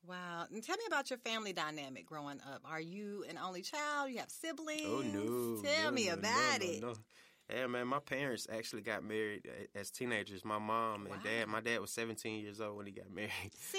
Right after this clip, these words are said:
Speaker 2: to my mother.
Speaker 1: Seriously?
Speaker 2: Yeah, yeah, yeah.
Speaker 1: Oh, he knew
Speaker 2: And
Speaker 1: she was the one, didn't he?
Speaker 2: well, they were having babies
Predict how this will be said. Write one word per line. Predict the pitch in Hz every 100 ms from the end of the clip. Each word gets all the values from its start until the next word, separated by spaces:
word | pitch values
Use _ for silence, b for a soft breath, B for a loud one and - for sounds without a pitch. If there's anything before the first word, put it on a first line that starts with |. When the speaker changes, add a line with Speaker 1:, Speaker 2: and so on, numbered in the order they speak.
| 403 415
Speaker 2:
to |
my | 113 113
mother. | 226 202
Speaker 1:
Seriously? | 160 -
Speaker 2:
Yeah, | 110 131 143
yeah, | 139 143
yeah. | 143 151 131
Speaker 1:
Oh, | 214
he | 233 381
knew | -
Speaker 2:
And | -
Speaker 1:
she | - 359
was | 294
the | 233
one, | 226 220 208
didn't | 208 180 135
he? | 107
Speaker 2:
well, | 107
they | 123
were | 135
having | 139 127 120
babies | 131 139 131 123 117